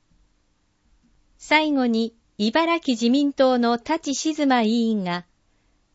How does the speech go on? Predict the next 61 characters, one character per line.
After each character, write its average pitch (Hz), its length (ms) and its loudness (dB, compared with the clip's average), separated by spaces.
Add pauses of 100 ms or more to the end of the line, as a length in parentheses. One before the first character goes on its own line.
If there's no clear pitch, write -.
(100)
昨 240 340 -2
年 330 180 0
の 311 100 -2
一 294 180 -4
般 311 220 -2
質 - 220 -6
問 277 220 2
に 233 140 2
お 240 100 2
い 240 80 -2
て 233 260 -2
知 - 220 -6
事 269 160 -2
は、 214 240 -4 (280)
動 277 220 4
物 311 320 -6
福 - 160 -8
祉 302 180 -4
の 240 120 2
理 285 120 0
念 294 220 -2
を 254 100 0
堅 285 280 -2
持 247 140 -2
し - 140 -12
つ 254 160 -6
つ、 220 260 -6 (340)
犬 262 220 2
猫 294 320 2
殺 262 380 -4
処 320 80 0
分 285 220 0
ゼ 294 160 2
ロ 285 160 2
を 254 40 2
目 233 100 0
指 247 180 2
す - 160 -12
プ 247 100 0
ロ 294 100 2
セ 302 140 -4
ス - 100 -10
が 214 140 -2
大 247 240 0
事 302 100 -6
で 294 140 0
あ 294 80 0
る 269 80 2
と 208 140 -2
答 269 240 2
弁 214 220 -2
し - 100 -12
て 208 120 -4
い 202 120 0
る。 180 180 -8 (640)
し - 100 -14
か 294 140 0
し 294 120 -6
な 285 140 0
が 269 120 0
ら、 247 180 0